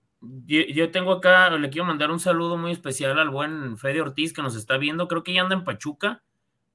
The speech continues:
desde Oaxaca se fue a, a, a Pachuca a ver la final. La verdad, cómo me encantaría a mí estar allá,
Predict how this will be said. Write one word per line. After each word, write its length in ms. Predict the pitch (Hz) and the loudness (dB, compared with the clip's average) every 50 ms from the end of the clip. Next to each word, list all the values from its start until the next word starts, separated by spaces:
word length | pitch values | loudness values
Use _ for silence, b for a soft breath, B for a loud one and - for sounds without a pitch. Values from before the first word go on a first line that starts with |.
| _ _ | _ _
desde 220 | 123 127 123 131 135 | -8 -8 -4 -2 -2
Oaxaca 760 | 120 127 131 117 - 139 147 165 165 - 202 220 - - - | 0 0 -2 -2 2 2 2 2 2 0 -2 -2 -2 -4 -10
se 180 | - - 143 127 | -10 -8 -8 -8
fue 300 | - - 143 139 143 156 | -8 -6 -6 -4 0 0
a, 200 | 165 165 156 135 | 2 2 2 0
a, 500 | - - - 110 107 104 101 95 - _ _ _ _ _ _ _ _ _ _ _ | -2 -6 -10 -12 -12 -14 -14 -18 -20 _ _ _ _ _ _ _ _ _ _ _
a 80 | 123 | -10
Pachuca 380 | 117 117 - - 139 135 135 151 | -8 -8 -8 -8 -8 -4 -4 -2
a 20 | |
ver 100 | 147 147 | 0 0
la 100 | 156 160 | 0 -2
final. 280 | 135 135 123 131 139 135 | -2 -2 -2 -2 -2 0
La 100 | 135 135 | 2 2
verdad, 400 | 135 135 139 156 175 185 180 - - _ _ _ | 4 4 6 6 4 4 4 0 -10 _ _ _
cómo 280 | 160 160 175 190 190 | -6 -4 -2 -2 -2
me 260 | 180 170 156 147 101 | 0 0 0 -2 -2
encantaría 640 | 120 127 120 - 127 123 120 117 - 127 123 139 147 | -4 -8 -8 -6 -6 -6 -6 -4 -4 -2 -2 -2 -2
a 40 | 156 | -2
mí 140 | 156 160 156 | -4 -4 -4
estar 280 | 143 143 - 147 143 | -6 -4 -4 -2 -2
allá, 320 | 143 131 127 127 147 196 | -2 -2 -4 -6 -8 -8